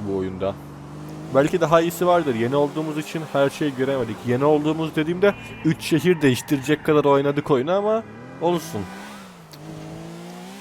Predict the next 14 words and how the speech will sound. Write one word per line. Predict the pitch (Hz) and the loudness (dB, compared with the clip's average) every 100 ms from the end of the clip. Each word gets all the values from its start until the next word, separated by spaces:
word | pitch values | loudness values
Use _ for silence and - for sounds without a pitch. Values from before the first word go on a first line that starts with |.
| - | 0
Bakalım. | 135 147 123 92 - - - - - - - - - | 0 2 -2 -4 -10 -18 -18 -18 -20 -20 -20 -20 -12
İlla | 160 143 131 | -6 0 0
ki | 117 - | 0 0
karşımıza | 139 127 131 131 - | -2 -2 -4 -4 -4
çıkar. | - 135 | -4 -4
Aslında | 139 - 170 | -2 -2 -4
bir | - | 0
araba | 117 131 156 | 0 2 -2
satın | - 127 156 | 0 -4 0
alma | 147 151 160 | 0 2 0
olsa | 151 143 | 0 0
böyle | 127 123 | 0 -2
sigorta | - 120 117 113 120 | -4 0 2 2 -2
migorta, | 113 113 107 175 | -2 0 0 0